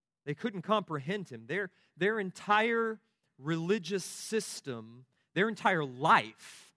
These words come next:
was based upon a system of merit wherein one follows all of the rules, obeys all of the laws, scrupulously guards his state of ritual cleanliness, uh, and ceremonial purity, and in do-,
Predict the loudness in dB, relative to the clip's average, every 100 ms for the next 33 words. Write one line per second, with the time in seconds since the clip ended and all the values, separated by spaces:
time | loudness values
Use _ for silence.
0 | _ _ _ -4 -2 -2 -2 2 2 2
1 | -4 -4 -2 -2 -4 -6 -8 -4 -2 -2
2 | -4 -2 0 0 -2 -2 0 2 2 0
3 | -2 -4 -2 0 0 -2 -4 0 0 0
4 | -4 -4 -4 -4 -6 -10 -18 _ -4 0
5 | 0 0 -2 0 2 2 0 0 0 0
6 | -2 -6 -12 _ -12 -12 -4 -2 -2 -4
7 | -4 -4 -4 -6 -2 2 4 4 0 -6
8 | -8 -2 0 2 0 0 0 0 -4 -2
9 | -2 -4 -2 -2 -2 -4 -4 -6 -8 -10
10 | -12 -14 _ _ _ -6 -6 -2 0 2
11 | 0 0 2 0 0 2 4 4 0 -2
12 | 0 0 -2 -2 -4